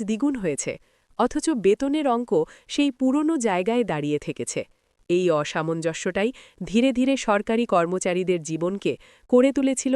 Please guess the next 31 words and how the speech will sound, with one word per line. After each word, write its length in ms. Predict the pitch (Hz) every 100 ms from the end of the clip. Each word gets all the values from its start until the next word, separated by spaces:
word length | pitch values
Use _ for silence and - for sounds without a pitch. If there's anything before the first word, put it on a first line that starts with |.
| 269
টানাপড়নের 760 | - 185 214 220 208 208 214 214
এক 160 | 180 175 156
দীর্ঘ 260 | 196 208 - 156
গল্প। 300 | 135 120 104 - _ _ _ _ _ -
সকাল 380 | - 170 165 160
থেকে 240 | - 165
সন্ধে 360 | 156 160 151 175
পর্যন্ত 440 | 175 170 160 165 175
দায়িত্ব 360 | 151 143 143 - 165
পালন 300 | 151 156 156
করার 320 | 160 151 147
পর 260 | 147 143 233 - - _ 220
ঘরে 360 | 185 208 254
ফিরে 240 | 269 285 285
হিসেবের 460 | - 214 - 262 277
খাতায় 360 | - 247 254 247
যে 120 | 247
শূন্যতা 480 | - 240 240 269 247
দেখা 260 | 151 - 131
দিত, 200 | 127 120 - _ _ -
সেটাই 340 | - 262 311 311
ছিল 200 | 277 277 262
সবচেয়ে 520 | - 247 - - 202
বড় 180 | 175 202
প্রতিবাদ। 460 | - 143 139 113 87 - _ _ _ _ -
এই 140 | 185
বাস্তবতা 600 | 165 147 - 175 160 160 156
কেউ 180 | 165 156
চিৎকার 420 | 175 - 202 202
করে 200 | 226 226
বলেছে, 360 | 214 214 208